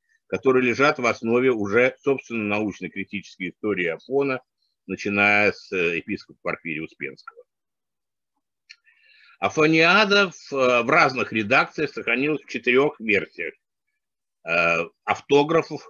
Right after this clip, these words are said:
Иакова, которые датируются, соответственно, тысяча восемьсот сорок восьмым, пятьдесят пятым, шестидесятым и шестьдесят пятым годом. Это самый ранний, это, э,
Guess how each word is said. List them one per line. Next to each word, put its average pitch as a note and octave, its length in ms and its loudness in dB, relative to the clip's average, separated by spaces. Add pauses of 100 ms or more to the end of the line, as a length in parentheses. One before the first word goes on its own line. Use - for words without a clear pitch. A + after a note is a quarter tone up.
(120)
Иакова, G#2+ 680 2 (360)
которые B2+ 340 2
датируются, B2 600 0
соответственно, G#2+ 540 -4
тысяча C3 300 -2
восемьсот G2+ 400 -8
сорок G#2 260 -2
восьмым, G2 480 -4 (500)
пятьдесят A#2 420 -2
пятым, C3 520 -2 (240)
шестидесятым G#2 1040 -2 (300)
и A#2 100 -2
шестьдесят A2+ 480 -2
пятым D2+ 400 -6
годом. - 260 -20 (960)
Это C3 260 0
самый A2 400 2
ранний, E2 400 0
это, E2 260 -2
э, E2+ 800 0